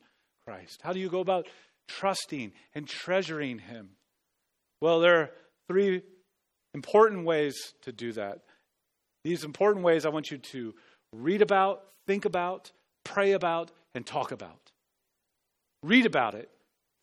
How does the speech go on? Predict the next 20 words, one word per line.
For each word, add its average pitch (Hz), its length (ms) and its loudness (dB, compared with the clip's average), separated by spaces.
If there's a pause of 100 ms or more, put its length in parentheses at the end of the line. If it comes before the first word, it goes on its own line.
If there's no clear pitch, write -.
(120)
think 262 180 4
about 143 280 4
it, 107 180 -10 (960)
pray 269 340 6
about 147 320 4
it, 117 260 -12 (720)
and 131 160 -12
talk 160 240 4
about 107 260 -8
it. - 100 -20 (1800)
Read, 175 340 2 (220)
think, 170 320 -4 (400)
pray, 151 420 0 (300)
talk. 131 420 -6 (500)
These 160 280 -2
three 156 160 -4
things. 98 480 -16 (580)
Focus 220 480 6 (1200)
your 127 220 -2
trusting 202 720 -2